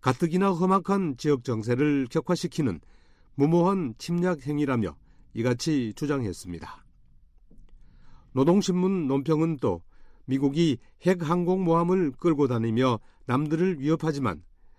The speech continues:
북한은 대수롭지 않게 여긴다고 공언했습니다. 한편 노동신문 논평은 칼 빈슨함이 한반도 수역에 진입했다고 언급했지만 이는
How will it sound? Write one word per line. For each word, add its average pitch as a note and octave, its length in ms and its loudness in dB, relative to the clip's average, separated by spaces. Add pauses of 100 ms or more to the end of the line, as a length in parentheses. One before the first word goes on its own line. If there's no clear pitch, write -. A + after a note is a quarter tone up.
(200)
북한은 B2 520 0 (280)
대수롭지 D#3+ 500 2
않게 E3 500 0
여긴다고 A#2 840 0
공언했습니다. G2 960 -4 (1400)
한편 E3+ 480 2
노동신문 F3 640 2
논평은 C3+ 540 0 (280)
칼 F3 320 2
빈슨함이 B2 800 0 (260)
한반도 F3+ 540 2
수역에 F3 540 0
진입했다고 B2+ 920 -2
언급했지만 B2+ 680 -4 (440)
이는 D3 300 2